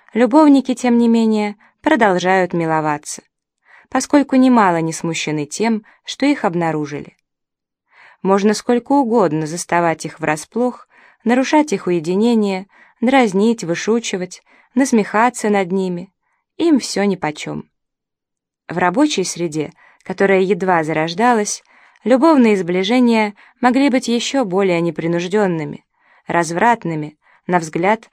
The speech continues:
благомыслящих буржуа. Разумеется, не все девушки позволяли опрокидывать их навзничь так грубо,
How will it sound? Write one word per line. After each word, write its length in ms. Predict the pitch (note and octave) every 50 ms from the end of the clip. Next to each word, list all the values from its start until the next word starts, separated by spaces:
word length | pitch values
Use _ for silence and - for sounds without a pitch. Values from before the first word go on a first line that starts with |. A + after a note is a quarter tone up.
| _ _ _
благомыслящих 960 | - A#3+ C4 C4+ C4+ F#3 G3 F#3 F3 F3 F#3+ F#3+ - F3+ F3 - - F3 D#3 D3
буржуа. 460 | D#3 D#3+ C#3+ C#3+ D3+ D3+ C#3+ - - _ _ _ _ _ _ _ _ _ _ _ _ _ _ _ _ _ _ _ _ _ _ _ _ _ _ _ _ _ _ _ _ _ _ _ _ _
Разумеется, 680 | - G#3 B3 G#3+ D4 D4 D#4 D#4 D4+ D4 D4+ - - B3+
не 140 | B3 C4 C4+
все 300 | - - - A#3+ G#3+ F#3
девушки 680 | D#3+ F#3 B3 C4 A#3 B3 - - - - A#3 A#3+ G#3+ A3 - - _ _ _
позволяли 540 | - D4 C4 B3+ A#3+ A3+ A#3 B3 B3 A#3 G#3+
опрокидывать 800 | G3 G3 F#3+ - F#3 F3+ F3+ - - A3+ A3+ F#3+ F#3 F3+ F3+ -
их 160 | E3 - -
навзничь 460 | F#3 F#3 F3+ E3+ D#3+ F3+ E3 - -
так 180 | - - D3+ D3
грубо, 480 | D3 D#3+ E3+ A3 B3 A3+ G3+ G3 G3